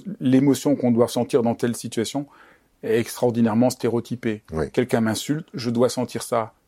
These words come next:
Speaker 1: Je suis trompé, je dois sentir ça.
Speaker 2: Mm.
Speaker 1: Alors qu'en réalité, c'est beaucoup plus subtil, souple, surprenant,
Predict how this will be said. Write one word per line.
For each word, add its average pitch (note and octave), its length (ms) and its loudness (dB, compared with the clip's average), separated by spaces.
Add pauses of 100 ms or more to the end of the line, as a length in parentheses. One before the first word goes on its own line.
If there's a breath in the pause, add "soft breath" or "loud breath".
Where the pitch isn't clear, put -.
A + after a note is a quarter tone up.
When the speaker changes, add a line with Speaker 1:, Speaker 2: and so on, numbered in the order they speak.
Speaker 1:
Je - 120 -8
suis A#2 240 -6
trompé, C3+ 460 0
je A#2 100 -4
dois A2+ 200 0
sentir A#2+ 360 -6
ça. A2 220 -4
Speaker 2:
Mm. - 300 -20
Speaker 1:
Alors A#2 180 0
qu'en B2 160 0
réalité, A2 480 2
c'est - 140 -6
beaucoup A2 300 -6
plus A2+ 220 -8
subtil, C3 600 -4
souple, - 500 -8 (180)
surprenant, C#3 680 2